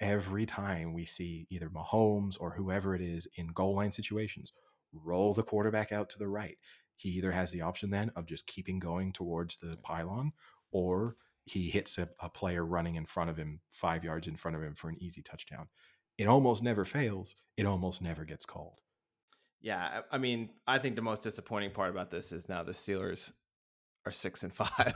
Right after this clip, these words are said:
Speaker 2: <laughs> and they should not be six and five. That, th-, when I saw them not get this two-point conversion,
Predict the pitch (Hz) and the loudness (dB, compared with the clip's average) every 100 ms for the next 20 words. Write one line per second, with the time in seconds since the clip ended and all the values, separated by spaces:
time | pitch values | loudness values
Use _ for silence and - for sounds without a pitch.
0 | - - - 240 240 - - - 151 139 | -4 -10 4 8 8 6 4 2 4 6
1 | 131 117 127 113 98 - 101 92 87 98 | 8 8 6 4 2 0 -4 -4 -4 -4
2 | - 92 92 127 135 131 - - 147 139 | 2 4 8 10 10 8 -6 0 2 8
3 | 165 156 143 143 156 151 147 135 131 127 | 12 12 12 12 12 12 12 12 12 10
4 | 117 127 123 117 131 127 120 120 113 120 | 10 6 6 4 6 8 8 8 8 8
5 | 123 127 | 6 2